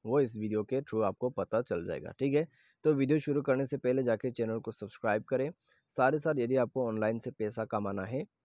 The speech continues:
उसके लिए हमने वीडियो डिस्क्रिप्शन पर लिंक दे रखा है, जाके चेकआउट कर सकते हैं। तो चलिए वीडियो यहाँ पर शुरू करते हैं। सबसे पहले तो दोस्तों हमें जाना है अपने, अ, यहाँ डायलर पे। ठीक है, नीचे आप देख सकते हैं।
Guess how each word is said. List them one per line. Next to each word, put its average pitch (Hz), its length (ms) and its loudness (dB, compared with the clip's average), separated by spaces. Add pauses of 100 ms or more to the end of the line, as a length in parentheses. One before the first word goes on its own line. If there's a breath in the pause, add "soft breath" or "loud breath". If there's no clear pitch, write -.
(320)
उसके 127 220 -4
लिए 143 100 2
हमने 131 200 0
वीडियो 113 260 -2
डिस्क्रिप्शन 107 500 -8
पर 143 160 -2
लिंक 120 280 0 (400 soft breath)
दे 113 180 2
रखा 120 220 2
है, 131 60 0
जाके 110 280 -2
चेकआउट 101 420 -4
कर - 160 -8
सकते - 340 -14
हैं। 117 120 -16 (400)
तो 151 60 0
चलिए 139 320 2
वीडियो 110 280 -2
यहाँ 110 180 2
पर 139 140 -2
शुरू 87 320 -10
करते - 300 -12
हैं। - 80 -12 (420 soft breath)
सबसे 147 340 0
पहले 170 260 4
तो 175 120 -4
दोस्तों 143 320 2
हमें 147 180 2
जाना 123 240 4
है 131 80 2
अपने, 117 340 2
अ, 104 520 -2
यहाँ 107 320 0
डायलर 107 300 0
पे। 87 180 -6 (420)
ठीक 151 100 4
है, 123 80 8 (160)
नीचे 117 260 -2
आप 113 100 2
देख 101 160 -2
सकते - 240 -10
हैं। 95 80 -6